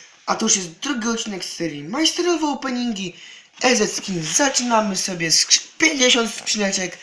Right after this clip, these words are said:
Revolver Case z tej najnowszej kolekcji, a teraz już bez gadania możemy rozpoczynać opening.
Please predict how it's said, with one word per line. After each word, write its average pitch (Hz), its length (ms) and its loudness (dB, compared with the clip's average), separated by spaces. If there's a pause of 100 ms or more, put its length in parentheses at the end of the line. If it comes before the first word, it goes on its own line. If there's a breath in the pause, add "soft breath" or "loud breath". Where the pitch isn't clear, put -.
(260 loud breath)
Revolver 214 600 4
Case 156 360 0 (340 loud breath)
z - 80 -8
tej 170 180 2
najnowszej 247 420 2
kolekcji, 214 500 2
a 196 60 2
teraz 185 320 -2
już 151 220 -2
bez 247 280 4
gadania 190 500 4
możemy 196 640 2
rozpoczynać 175 880 -2 (680 loud breath)
opening. 160 680 2